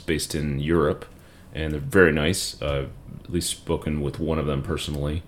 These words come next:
and very open to, uh, helping you out.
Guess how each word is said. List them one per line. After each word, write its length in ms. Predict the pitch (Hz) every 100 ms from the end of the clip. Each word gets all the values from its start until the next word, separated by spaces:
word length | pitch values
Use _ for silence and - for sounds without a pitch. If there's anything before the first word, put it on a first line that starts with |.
| - - - -
and 260 | 76 76 73
very 320 | 80 76 71
open 380 | 76 - 76 69
to, 480 | - 80 73 71 62
uh, 320 | 73 71 69 - - - - - - - - -
helping 320 | 110 101 90
you 180 | 82 76
out. 260 | 85 -